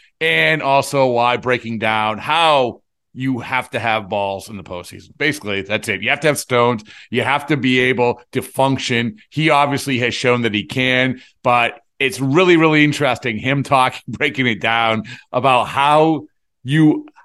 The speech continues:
have to prepare for that moment,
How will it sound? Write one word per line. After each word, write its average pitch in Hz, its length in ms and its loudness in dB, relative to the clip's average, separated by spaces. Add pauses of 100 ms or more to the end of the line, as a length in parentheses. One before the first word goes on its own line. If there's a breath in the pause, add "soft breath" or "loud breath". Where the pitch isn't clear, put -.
(140)
have 151 440 -2
to 156 160 2
prepare 135 840 0
for 131 200 -4
that 117 320 0
moment, 113 720 -2